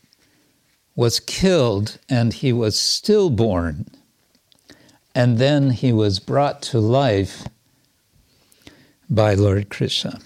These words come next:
In any case, we may say the end result is the same. Uh, Krishna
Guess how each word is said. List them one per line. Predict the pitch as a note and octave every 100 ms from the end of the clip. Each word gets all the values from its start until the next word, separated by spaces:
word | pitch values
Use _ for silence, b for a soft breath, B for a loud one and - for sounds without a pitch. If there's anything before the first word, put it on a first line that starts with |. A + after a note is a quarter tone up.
| _ b b b b b b b b _ B B B B
In | A#2
any | A2 G#2
case, | G2 G2 F#2
we | - G#2+
may | G2+ G#2
say | - A2 G#2
the | G2 G2+ G#2 -
end | A2+ A2 G#2
result | F#2+ G2 G2 G#2 G#2 -
is | B2 -
the | -
same. | B2 - G#2+ F#2 F#2 C3 b b b b b -
Uh, | A#2+ G2 F#2+ F#2+ F#2 F2+ A#2+ b b b -
Krishna | - A2+ - - F#2+ F#2 F#2